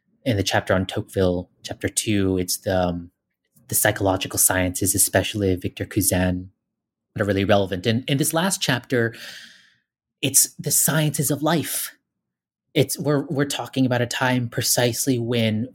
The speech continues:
philosophies of life and sciences of life are imagining life as something that is only living precisely when it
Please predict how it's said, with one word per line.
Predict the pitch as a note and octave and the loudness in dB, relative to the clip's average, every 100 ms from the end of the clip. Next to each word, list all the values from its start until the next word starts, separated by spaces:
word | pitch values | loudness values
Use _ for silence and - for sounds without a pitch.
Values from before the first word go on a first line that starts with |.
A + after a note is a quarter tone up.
| - | -2
philosophies | B2+ G#2+ - - B2 | 0 0 0 0 0
of | A#2+ A2 | -2 0
life | A2 G#2 - | 0 0 -2
and | G#2 | -2
sciences | - A2+ G#2+ - A2+ | 0 2 0 -2 -2
of | G#2 - | -2 0
life | G2+ G2+ F#2+ - | 2 2 -2 -6
are | G#2+ G#2+ | -2 0
imagining | A2+ A#2 A#2+ B2+ C3 A#2 G#2+ G#2 | 2 2 2 0 0 -2 -2 2
life | G#2 G2 F2 - - - | 2 2 0 -10 -14 -10
as | A#2+ - | -2 0
something | - A#2 A2 A2+ | 2 2 0 0
that | G#2 G#2 | 2 2
is | G2 - | 0 -2
only | C3 C#3+ D3+ C#3+ B2+ | 0 2 2 2 0
living | A2+ B2 A2+ F#2+ F2+ F#2 | 0 0 2 0 -2 -6
precisely | - - - A2 G#2 B2 | -2 0 2 2 2 0
when | G#2+ G2 | 0 -2
it | F#2+ | -4